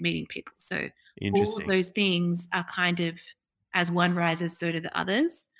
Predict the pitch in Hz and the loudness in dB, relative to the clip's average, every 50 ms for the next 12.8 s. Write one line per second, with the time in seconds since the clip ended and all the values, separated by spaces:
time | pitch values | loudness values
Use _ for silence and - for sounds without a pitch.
0 | - - _ _ - 185 180 180 - - - _ - 196 170 - 180 175 175 175 | -20 -20 _ _ -10 -8 -6 -4 -4 -6 -6 _ -4 0 2 4 4 4 2 0
1 | 175 180 - - 170 165 165 - - 175 170 170 170 165 156 - - 190 190 - | -2 -2 -2 -2 -2 -2 -2 -2 -2 -2 -2 0 0 -2 -4 -4 -6 -10 -14 -18
2 | - _ - - 185 170 165 - - - - - - 202 190 170 156 156 - - | -20 _ 0 2 4 4 4 2 0 -10 -16 -4 2 4 4 4 4 2 2 4
3 | 196 190 185 180 - 196 185 185 185 - 196 180 170 175 175 - _ _ - - | 4 4 4 4 2 2 2 2 2 0 0 0 0 0 -4 -8 _ _ -4 0
4 | 190 170 180 170 175 165 170 - - 175 175 170 - 175 170 160 - - 180 175 | 0 2 2 4 4 2 2 0 -2 -2 -2 0 0 0 -2 -2 -2 -2 -2 -2
5 | 175 175 175 165 160 160 160 - 170 165 165 175 170 - 175 170 170 - - - | -2 0 2 2 2 2 0 0 -2 -2 -4 -4 -4 -2 -2 -2 -2 -4 -6 -8
6 | _ _ _ _ _ _ - - 180 175 180 185 175 175 196 175 170 175 185 - | _ _ _ _ _ _ -2 0 2 2 2 2 0 0 0 -2 -2 -2 -2 -4
7 | 180 170 170 170 - - 180 175 - 180 170 170 - 170 170 170 175 - - 247 | -4 -4 -4 -6 -6 -8 -6 -4 -2 0 0 0 0 0 0 0 0 0 2 4
8 | 254 262 247 - 185 175 170 175 180 175 175 - 170 160 165 170 - - - - | 4 4 4 2 0 0 0 0 -2 -2 -2 -2 -2 -2 -2 -2 -4 -6 -8 -6
9 | - 180 214 233 _ _ _ _ - 185 170 202 185 - - 180 175 170 170 170 | -6 -6 -6 -8 _ _ _ _ -2 0 0 0 0 0 -2 0 0 2 4 4
10 | 170 175 175 - 175 175 180 170 170 165 170 170 170 - _ _ - 185 175 175 | 4 4 2 2 2 4 4 4 4 4 2 0 -2 -6 _ _ -6 -2 2 4
11 | 165 160 165 165 - - 170 160 165 - - - 90 - - 220 233 - - - | 4 4 4 2 0 0 -2 -2 -2 -4 -8 -8 -6 -4 -4 -4 -2 -2 -4 -4
12 | - - - - - _ - 185 185 175 170 165 165 165 180 202 196 | -6 -8 -12 -18 -10 _ 0 2 2 4 4 4 4 4 2 2 0